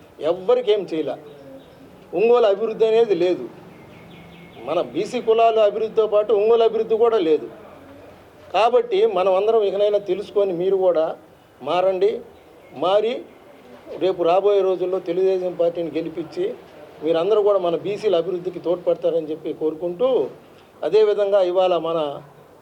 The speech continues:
నూట ముప్పై తొమ్మిది కులాల ఐక్యవేదిక శ్రీ-, చైర్మన్ శ్రీనివాసరావు గారు ఈ జగన్ ప్రభుత్వం పోయేదాకా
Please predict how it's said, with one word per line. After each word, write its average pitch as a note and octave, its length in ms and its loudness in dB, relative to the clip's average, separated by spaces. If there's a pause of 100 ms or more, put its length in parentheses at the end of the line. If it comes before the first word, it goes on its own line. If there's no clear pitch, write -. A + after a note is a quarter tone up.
(200)
నూట F#3 180 0
ముప్పై F#3+ 260 -2
తొమ్మిది F#3 400 -2
కులాల F3 360 0
ఐక్యవేదిక E3+ 640 -2
శ్రీ-, D#3 560 -4 (100)
చైర్మన్ F3 300 -4
శ్రీనివాసరావు E3 640 -4
గారు D3+ 440 -2 (600)
ఈ F#3+ 400 -4
జగన్ G3 400 0
ప్రభుత్వం G#3 440 0
పోయేదాకా G3+ 720 0